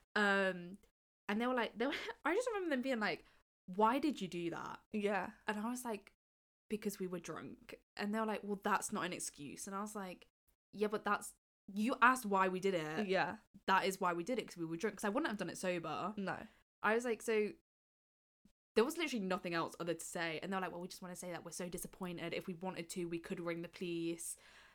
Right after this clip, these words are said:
Speaker 1: Um, yeah, they just, like, went off on us. And then they kind of dropped us, the, the flat next door. This is how we knew that they snitched on us.
Speaker 2: Yeah.
Speaker 1: Because they started bringing them up and were like, "Oh, yeah, the flat next door said that they'd seen you, like, knocking on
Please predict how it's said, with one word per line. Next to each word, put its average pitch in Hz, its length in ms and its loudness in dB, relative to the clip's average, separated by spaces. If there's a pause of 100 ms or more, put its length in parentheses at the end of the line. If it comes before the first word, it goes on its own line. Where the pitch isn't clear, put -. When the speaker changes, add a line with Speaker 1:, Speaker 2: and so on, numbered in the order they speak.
(220)
Speaker 1:
Um, 175 560 4 (1080)
yeah, 196 260 4
they 190 200 4
just, 311 200 -2
like, 214 160 0
went 202 120 0
off 196 100 -4
on 196 60 -4
us. 190 80 -2 (320)
And 381 100 2 (100)
then 427 200 0
they 508 300 -2 (420)
kind 277 220 0
of 220 260 -4
dropped - 340 2
us, 196 280 -2 (400)
the, 208 140 6
the - 100 -4
flat - 260 4
next - 220 -2
door. 180 160 2
This 175 140 -2
is - 60 -6
how 247 100 -2
we 226 120 -2
knew 196 120 0
that 151 100 -4
they 165 80 -4
snitched - 340 -8
on 156 120 -10
us. 151 160 -6
Speaker 2:
Yeah. 185 260 0
Speaker 1:
Because 208 280 0
they 208 220 2
started 208 320 -4
bringing 185 200 -4
them 180 120 -4
up 185 160 -6
and 170 80 -10
were 170 60 -8
like, 170 140 -4
"Oh, 196 80 0
yeah, 202 120 -2
the 190 80 -8
flat - 300 -2
next 202 220 -8
door 185 220 -2
said 196 300 -6 (120)
that 175 280 -4 (640)
they'd 185 240 -2
seen 196 440 -2
you, 180 140 -4
like, 170 180 -6
knocking 185 400 -2
on 175 180 -2